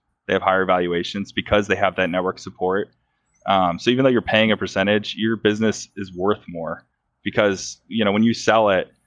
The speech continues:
there's gonna be training built into it, and there's gonna be an existing network. Um, and, uh, it's easier to sell.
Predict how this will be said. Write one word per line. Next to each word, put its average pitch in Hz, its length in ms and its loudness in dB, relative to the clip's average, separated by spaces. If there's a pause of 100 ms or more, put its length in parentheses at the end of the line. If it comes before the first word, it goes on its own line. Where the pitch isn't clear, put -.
(280)
there's 107 160 2
gonna 117 140 2
be 104 100 0
training 107 460 2
built 95 240 2
into 98 320 0
it, 87 80 4
and 85 80 -4
there's 98 140 -2
gonna 98 100 0
be 92 80 0
an 92 80 0
existing 92 440 -4
network. 87 420 0 (500)
Um, 85 800 2
and, 87 540 0
uh, 85 320 2
it's 104 160 -4
easier 104 260 0
to 95 60 -4
sell. 95 400 -2